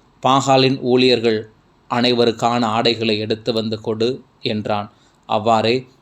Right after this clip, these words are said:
அவன் அவர்களுக்கான ஆடைகளை எடுத்து வந்து கொடுத்தான். பிறகு ஏகு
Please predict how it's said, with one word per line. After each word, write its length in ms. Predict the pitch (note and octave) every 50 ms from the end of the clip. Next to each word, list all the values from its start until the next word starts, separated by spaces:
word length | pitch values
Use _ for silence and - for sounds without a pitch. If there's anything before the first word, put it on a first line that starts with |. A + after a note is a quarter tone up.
| _ _ _
அவன் 300 | - B2+ B2 B2+ C3+ C#3
அவர்களுக்கான 640 | C3+ C3+ B2 B2+ B2 A#2+ B2+ B2+ A#2+ - - B2+ B2+
ஆடைகளை 520 | B2 A#2 A#2+ B2+ C3+ C3 B2 B2 B2+ A#2+
எடுத்து 320 | A#2 A2+ A#2 A2 - - B2
வந்து 260 | A#2 A2+ A2 A#2 A#2
கொடுத்தான். 540 | - A2+ G#2 G#2 - - A#2 G#2+ G#2 G#2+ - _ _ _ _ _ _ _ -
பிறகு 520 | B2 A#2+ A#2 A2+ G#2+ A2 G#2+ G2+ G2 - _ _
ஏகு 480 | - A2+ A2+ A#2 A#2+ G#2 A2 A2+ C3 C3+